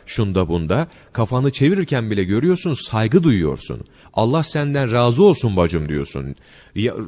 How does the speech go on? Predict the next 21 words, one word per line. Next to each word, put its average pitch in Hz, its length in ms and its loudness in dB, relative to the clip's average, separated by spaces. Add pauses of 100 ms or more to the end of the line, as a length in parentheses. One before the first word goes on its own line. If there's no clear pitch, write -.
Rabbim 131 380 -4
sana 151 380 -6 (300)
cennetini 151 640 0
versin." 107 380 -2
diyorsun, 90 440 -2
dua 110 340 0
ediyorsunuz. 69 760 -6 (160)
Utanıyorsunuz, 113 920 2
bakın 80 240 -2
onu 131 240 0
söylemek 90 540 0
istiyorum. 71 520 -4 (340)
Bir 175 220 0
kadın 143 460 0 (220)
zaten 151 480 0
kafası 143 480 -4
önünde, 92 540 -2 (240)
ses - 340 -2
tonuna 135 400 0
dikkat 131 340 0
ediyor. 85 420 0